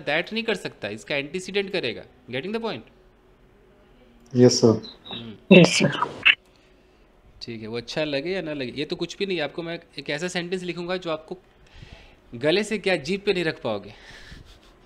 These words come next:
Speaker 1: <laughs> Sentence बोलूं?
Speaker 3: Sir, ऐसा हो सकता है, मैं और, मैं और मेरा पेन जो मु-, जो मुझे फ्रेंड ने दिया था, वो मुझे टूट गया, वो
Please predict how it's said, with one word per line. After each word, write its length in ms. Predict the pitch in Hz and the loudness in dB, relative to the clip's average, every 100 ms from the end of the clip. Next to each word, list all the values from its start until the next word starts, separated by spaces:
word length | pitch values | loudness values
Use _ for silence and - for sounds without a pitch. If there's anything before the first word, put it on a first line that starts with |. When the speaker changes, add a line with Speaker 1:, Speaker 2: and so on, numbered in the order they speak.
| - - - - - | -20 -20 -20 -16 -14
Speaker 1:
<laughs> 260 | 185 - - - - - - - - - - - - - - - - - - - | -14 -14 -16 -18 -20 -20 -20 -20 -20 -20 -20 -20 -20 -10 -10 -10 -18 -20 -20 -20
Sentence 340 | - 131 165 160 | -16 -10 -10 -6
बोलूं? 280 | 175 202 | -2 -2
Speaker 3:
Sir, 140 | - 330 | 6 8
ऐसा 260 | 330 330 | 8 6
हो 80 | 320 | 4
सकता 440 | 311 381 370 - 285 | 4 0 -2 4 8
है, 60 | |
मैं 260 | 247 269 311 | 10 10 10
और, 220 | 302 294 | 10 8
मैं 260 | 254 247 294 | 8 10 10
और 200 | 302 311 | 10 10
मेरा 360 | 277 269 269 285 | 10 10 8 8
पेन 380 | 277 277 269 | 6 8 8
जो 160 | 208 262 | 8 8
मु-, 500 | 254 254 - 247 226 | 8 6 4 4 6
जो 160 | 233 254 | 8 8
मुझे 340 | 247 220 277 | 8 8 8
फ्रेंड 360 | 277 240 240 254 | 8 10 10 10
ने 100 | 277 | 8
दिया 340 | 220 233 240 | 8 10 8
था, 360 | 240 254 320 359 - - - - 208 | 6 6 6 6 -2 -20 -20 -14 4
वो 300 | 240 254 - - | 10 10 10 2
मुझे 340 | 220 214 247 | 6 8 6
टूट 320 | 285 285 277 208 | 6 8 8 8
गया, 240 | 208 | 8
वो 80 | 180 | 8